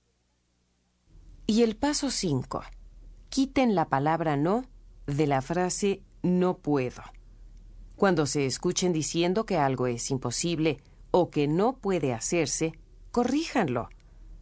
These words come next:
Díganse que puede hacerse y que son ustedes quienes lo van a lograr.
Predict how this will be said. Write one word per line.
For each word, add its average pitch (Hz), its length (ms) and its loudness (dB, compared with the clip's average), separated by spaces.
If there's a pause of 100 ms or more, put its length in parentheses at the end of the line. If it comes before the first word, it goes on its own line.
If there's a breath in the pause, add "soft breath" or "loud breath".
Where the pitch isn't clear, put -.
(120)
Díganse 262 600 0
que 147 160 0
puede 214 600 0
hacerse 127 600 -4 (540)
y 208 120 2
que 165 140 2
son 139 220 2
ustedes 175 580 0
quienes 143 320 0
lo 135 120 2
van 175 220 2
a 185 80 0
lograr. 127 420 -2